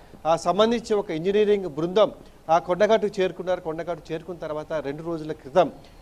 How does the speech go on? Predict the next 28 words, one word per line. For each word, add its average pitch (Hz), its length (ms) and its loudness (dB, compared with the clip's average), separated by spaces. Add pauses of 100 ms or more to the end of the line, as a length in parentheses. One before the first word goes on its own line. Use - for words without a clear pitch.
(140)
ఆ, 160 160 6
స్థానిక 185 420 2
ఎమ్మెల్యే, 185 360 0
చొప్పదండి 180 420 -2
ఎమ్మెల్యే, 165 480 -2 (320)
ఆ, 147 220 2 (180)
తో 165 80 0
కలిసి 185 540 -2 (280)
ఎక్కడ 180 240 6
గదులు 190 380 6
నిర్మించాలి, 190 680 2
భక్తులకు 185 520 -2
సౌకర్యవంతమైనటువంటి 165 1200 -4
భక్తులు 143 380 -4
ఎక్కడ, 165 300 0 (360)
ఆ, 156 100 4
ఉంటే 170 280 2
బాగుంటుంది 190 580 4
అనే 156 140 0
అంశం 160 280 -4
మీద 160 180 -8 (360)
వారితో 160 320 4
చర్చించారు. 156 640 -2
ఇటు 143 180 -4
కొండగట్టు 160 520 0
ఆలయానికి 156 400 2
సంబంధించి 147 380 -6
అధికారులు, 160 520 0